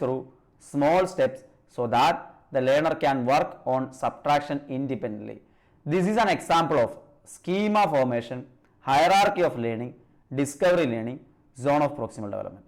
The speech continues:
ഒരു ടീച്ചർ സബ്ട്രാക്ഷൻ ചെറിയ ചെറിയ സ്റ്റെപ്പുകളിലാക്കി ചെയ്തിട്ട്,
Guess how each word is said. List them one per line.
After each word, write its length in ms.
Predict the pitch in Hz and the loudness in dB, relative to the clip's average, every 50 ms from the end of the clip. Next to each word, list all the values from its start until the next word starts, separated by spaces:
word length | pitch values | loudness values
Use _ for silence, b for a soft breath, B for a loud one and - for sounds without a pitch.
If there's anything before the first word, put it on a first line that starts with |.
| _ _ | _ _
ഒരു 100 | - 151 | -8 -6
ടീച്ചർ 640 | 151 - 165 170 180 180 175 208 180 135 131 147 - - - - _ b b b b b b b b - | -4 -2 -2 0 0 0 0 0 2 2 2 2 0 -4 -12 -20 _ b b b b b b b b -4
സബ്ട്രാക്ഷൻ 600 | - 208 - - - 190 202 202 196 202 196 156 131 - - - - - | -2 -2 -2 0 0 2 4 4 2 2 0 -2 -4 -6 -10 -18 -6 -2
ചെറിയ 180 | 165 151 170 175 | 0 2 2 4
ചെറിയ 180 | 180 185 190 | 2 2 2
സ്റ്റെപ്പുകളിലാക്കി 640 | 185 185 165 143 - - 165 160 165 151 147 147 147 | 0 0 -2 -2 0 2 2 4 4 4 4 2 0
ചെയ്തിട്ട്, 640 | - 135 123 127 135 139 143 120 - - 120 139 | -2 -2 0 0 2 0 0 -2 -2 -2 -2 -2